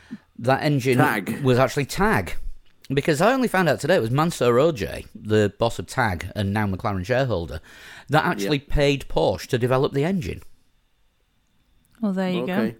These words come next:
Speaker 1: In return for the naming rights. So we could be seeing Porsche, McLaren. Would it be Tag, though, because of the McLaren connection?
Speaker 3: They'll have to find something else.
Speaker 1: Mm.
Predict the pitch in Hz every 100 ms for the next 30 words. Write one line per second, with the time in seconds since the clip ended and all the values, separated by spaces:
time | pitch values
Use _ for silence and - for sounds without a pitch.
0 | - 127 120 - 135 131 139 131 185 175
1 | 95 80 - - - - - - - -
2 | 190 202 196 175 - 170 165 165 - -
3 | 151 160 - 143 - 135 135 139 135 131
4 | 127 - _ _ - 90 143 196 185 -
5 | - 101 76 71 73 76 - - 98 92
6 | 95 90 90 - - - _ - 90 87
7 | - 87 - 120 127 110 82 76 - -
8 | - _ _ _ _ _ _ _ 87 -
9 | - - - - - - 196 196 196 -
10 | 196 180 - 190 180 180 185 156 - -
11 | 170 202 170 117 80